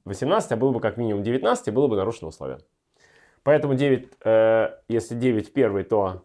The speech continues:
последний восемнадцать, но эта сумма просто меньше, чем сто пятьдесят. Вот. Ну, потому что девять икс, да, плюс сорок пять, девять и девять плюс сорок пять. То есть это очевидно, что несовместимо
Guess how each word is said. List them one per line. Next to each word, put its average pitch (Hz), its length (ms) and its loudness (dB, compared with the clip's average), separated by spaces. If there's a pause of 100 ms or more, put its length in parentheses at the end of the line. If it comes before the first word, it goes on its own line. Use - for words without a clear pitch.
(300)
последний 104 460 -2
восемнадцать, 175 560 0
но 123 100 0
эта 117 140 0
сумма 185 280 0
просто 107 280 -6
меньше, 123 360 -4
чем 107 200 -8
сто - 160 -12
пятьдесят. 76 540 -14 (1400)
Вот. 104 480 -4 (1200)
Ну, 117 140 0
потому 110 140 -2
что 107 100 -6
девять 107 400 0
икс, 151 140 -2
да, 117 160 0
плюс 101 240 -6
сорок 92 260 -6
пять, 139 340 -4 (380)
девять 98 300 -4
и 98 40 -8
девять 110 260 -2
плюс 92 140 -12
сорок 85 220 -10
пять. - 160 -14
То - 40 -16
есть - 100 -8
это - 300 -8
очевидно, 123 440 -2
что 95 340 -4 (380)
несовместимо 208 1800 2